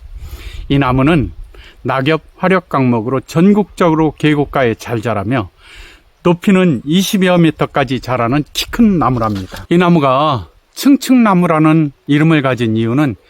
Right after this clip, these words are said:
가지가 우산 모양으로 층층으로 돌려나기에 층층나무란 이름이 붙여졌습니다.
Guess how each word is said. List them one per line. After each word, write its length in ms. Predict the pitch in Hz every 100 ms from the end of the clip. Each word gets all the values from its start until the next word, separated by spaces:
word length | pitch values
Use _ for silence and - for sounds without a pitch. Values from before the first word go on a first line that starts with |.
| - - - - -
가지가 680 | 139 135 147 135 143 113 _ -
우산 300 | 156 202 196
모양으로 500 | 170 160 147 147 147
층층으로 720 | - 269 254 - 240 190 165
돌려나기에 720 | 156 147 147 131 120 139 143
층층나무란 1080 | - 262 247 - - 214 170 135 143 139
이름이 340 | 117 131 139 139
붙여졌습니다. 880 | - - 123 101 - 90 78 80